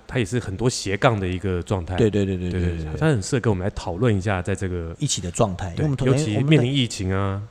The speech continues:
Speaker 2: 我们在，
Speaker 1: 面临创作啊，
Speaker 2: 嗯。
Speaker 1: 一切都要去讨论。
Speaker 2: 对，我们等于是同一波人嘛，
Speaker 1: 对。
Speaker 2: 我们是同一，同一个时代。
Speaker 1: 嗯。
Speaker 2: 再来就是小胖了吧，林东旭，林木生，
Speaker 1: 木森。
Speaker 2: 木森，
Speaker 1: 哎。
Speaker 2: 木森老师，
Speaker 1: 木森老师。
Speaker 2: <laughs> 计划，木森老师笑死了。
Speaker 1: 你可以叫他四木同学。
Speaker 2: 是，我，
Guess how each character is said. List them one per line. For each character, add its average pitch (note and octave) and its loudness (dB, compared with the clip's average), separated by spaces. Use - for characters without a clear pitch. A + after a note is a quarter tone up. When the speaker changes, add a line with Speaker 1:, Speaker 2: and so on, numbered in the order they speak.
Speaker 2:
我 B2 -2
们 A2 4
在， A#2 4
Speaker 1:
面 F#2+ 4
临 F2 0
创 G#2+ 2
作 G2+ 0
啊， E2+ -4
Speaker 2:
嗯。 - -14
Speaker 1:
一 G2 -6
切 F#2 -4
都 F#2+ -4
要 F2+ -2
去 F#2+ 2
讨 F2+ 0
论。 F2 -2
Speaker 2:
对， G2 -4
我 B2+ 0
们 F3 2
等 E3+ 6
于 G3+ 6
是 A3 4
同 D#3+ 4
一 F#3+ 4
波 E3+ 8
人 G#2+ 6
嘛， F2 -4
Speaker 1:
对。 A#2 8
Speaker 2:
我 - 6
们 C3+ 0
是 D#3 0
同 A#2 -2
一， A#2+ -4
同 A#2 -6
一 B2 -4
个 B2 -2
时 F#2 -12
代。 G2+ -4
Speaker 1:
嗯。 F#2 -4
Speaker 2:
再 A#3 8
来 F3+ 10
就 F3 0
是 C3 -2
小 F#2+ -6
胖 C3+ 0
了 F#2+ 0
吧， E2 -4
林 A2 -2
东 B2 2
旭， A#2 -4
林 A2 -2
木 C#3 6
生， C#3+ 4
Speaker 1:
木 D3+ 2
森。 B2+ 0
Speaker 2:
木 C#3 -10
森， - -
Speaker 1:
哎。 F3 -2
Speaker 2:
木 E3+ 4
森 D3 4
老 A2+ 0
师， - 4
Speaker 1:
木 C#3+ 12
森 C#3+ 8
老 A2 8
师。 A2 4
Speaker 2:
<laughs> - 0
计 B2 -2
划， A#2 0
木 F3+ 2
森 F3 6
老 A#2 6
师 B2+ 2
笑 B2 4
死 A#2 0
了。 - 2
Speaker 1:
你 - 2
可 E3+ 8
以 D3+ 8
叫 C3+ 4
他 C#3+ 6
四 - 2
木 C3+ 4
同 F2+ 0
学。 D#2+ -6
Speaker 2:
是， D3 -12
我， C#3 -8